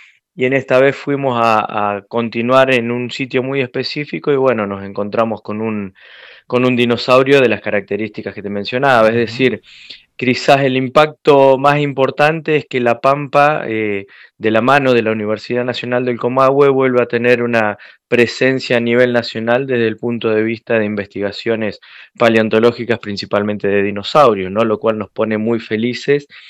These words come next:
Speaker 1: y como pampeano también, este, eh, querer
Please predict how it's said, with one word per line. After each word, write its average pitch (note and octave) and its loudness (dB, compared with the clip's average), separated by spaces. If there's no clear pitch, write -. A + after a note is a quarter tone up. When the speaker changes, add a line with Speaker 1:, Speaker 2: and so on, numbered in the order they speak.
Speaker 1:
y C3+ -2
como B2 4
pampeano C3 4
también, B2+ 2
este, G2 0
eh, F#2+ -16
querer A#2+ 4